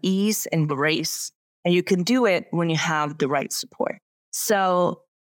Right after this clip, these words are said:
wanted to leave you with that thought, and I would love to hear from you of how you found yourself sometimes in these patterns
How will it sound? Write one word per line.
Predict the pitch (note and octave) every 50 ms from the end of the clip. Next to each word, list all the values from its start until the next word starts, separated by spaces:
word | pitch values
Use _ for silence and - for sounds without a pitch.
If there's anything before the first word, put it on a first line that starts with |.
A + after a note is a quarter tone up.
| _
wanted | - F#3 G#3 A#3 C4
to | C4+ C4+
leave | B3 B3 B3 A#3
you | A3 A#3+ A3+
with | A3 G#3 -
that | F#3+ F#3 F#3+ - -
thought, | - G3+ F3+ F3+ G3+ B3+ C#4+ - - - - _ -
and | F3+ F3 D#3+
I | - - F#3 F#3
would | F#3+ F#3 F#3
love | F3+ F3+ F#3+ F#3+ F#3+ G3 G#3 G3 - -
to | A#3
hear | F#3+ D#3+ F#3 E3+
from | D#3+ - - F#3+ F#3
you | F#3 G3 G3+ F#3+ G3 G#3 G#3+ A3 - _ _ _ -
of | F3 F3 E3+ E3 E3 E3 E3 D#3+ E3 E3+ - - - _ _ _ _ -
how | - F3 F#3+
you | G#3+ A#3 A#3+
found | A#3 - - G#3 G3 G3 G3+ G3+
yourself | G3 G3 F3+ - - F3+ E3+ E3+ E3+ -
sometimes | - - - F#3 F3 E3+ - - F3+ E3+ E3 E3 E3+ E3 -
in | E3 D#3+
these | D#3 D#3 D3+ -
patterns | - - D#3 D3 D3 D#3+ G3+ B3+ E4+ - - - - - -